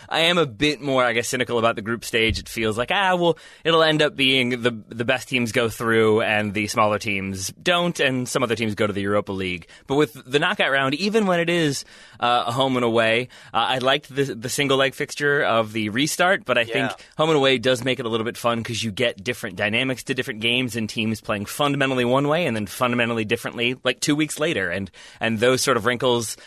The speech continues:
Speaker 1: that difference in approach can always be really, really interesting.
Speaker 2: Agreed,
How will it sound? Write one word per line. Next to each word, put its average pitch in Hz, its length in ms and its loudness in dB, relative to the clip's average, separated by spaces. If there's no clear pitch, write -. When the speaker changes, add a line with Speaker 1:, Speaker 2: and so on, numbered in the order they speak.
Speaker 1:
that 120 260 -2
difference 131 340 -2
in 123 80 0
approach 110 380 -2
can 110 100 -4
always 104 240 0
be 107 120 -4
really, 95 200 -2
really 87 240 -4
interesting. 87 400 -12
Speaker 2:
Agreed, 104 360 -12